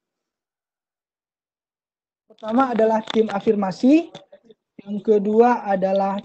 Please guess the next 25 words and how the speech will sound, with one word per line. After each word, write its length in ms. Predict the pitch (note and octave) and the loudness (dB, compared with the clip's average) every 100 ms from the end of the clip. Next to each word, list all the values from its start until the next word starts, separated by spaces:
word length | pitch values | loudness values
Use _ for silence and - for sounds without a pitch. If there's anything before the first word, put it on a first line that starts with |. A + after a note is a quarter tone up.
| - | -4
tim 320 | B3 A#3+ G#3+ G3 - G3+ | 2 2 2 -4 -10 -4
oposisi, 800 | G3+ G3 G3 - F3+ - C4 D#4 - _ _ _ _ _ _ _ _ | -2 -2 -4 -4 -4 0 2 2 -2 _ _ _ _ _ _ _ _
dan 300 | F#3+ G#3 G3+ | -16 -6 -6
yang 100 | G3 | -4
ketiga 480 | G#3 G#3+ F#3 A3 G#3 | -6 -6 -2 -2 -4
adalah 320 | F#3 F3+ G3 G#3 - - - - - - | -6 -4 -4 -6 -12 -18 -18 -18 -18 -16
tim 480 | - G#3 G3+ G3+ G#3 - - F#3 | -14 -10 -6 -4 -6 -12 -10 -8
netral. 640 | F3 F3 F3 D#3+ D#3 A3+ - _ _ _ _ _ _ _ _ _ - - | -8 -10 -14 -14 -16 -16 -20 _ _ _ _ _ _ _ _ _ -20 -10
Kakak 320 | F3+ G3 G3 | -4 -4 -4
ulangi 480 | G3 G3+ A#3 C4 B3 - _ _ _ | -10 -14 -4 0 0 0 _ _ _
sekali 400 | _ G#3+ G#3 A3 | _ -4 0 4
lagi 320 | A3 G#3+ A#3+ | 4 4 2
ya 240 | A#3+ A#3+ A3 | 2 2 2
adik-adik 320 | G#3 G#3 B3 | 4 6 6
sahabat, 480 | - G#3 F#3+ G3 A3+ | 2 -2 -2 -4 -6
eh, 300 | A3+ G3+ G3 | 0 2 2
rumah 240 | G3+ G3+ | 0 -4
belajar 400 | F#3+ F#3 F#3 A#3+ | -2 0 2 2
supaya 640 | B3 G#3+ F3+ F3+ F#3 G3+ G#3 | 0 -4 -2 0 0 0 0
lebih 240 | F#3+ F#3 | -4 -2
jelas. 480 | F3+ G3 C4 - - - - _ - - | 0 0 0 -4 -16 -20 -20 _ -18 2
Tim 320 | A3 G#3+ G#3+ - | 4 4 0 -4
afirmasi 640 | G#3+ A#3 G#3+ G3+ A3+ A3 | -2 0 0 0 0 2
ini 80 | A#3+ | 4
merupakan 480 | C4 A3+ G#3 G#3 | 2 2 0 0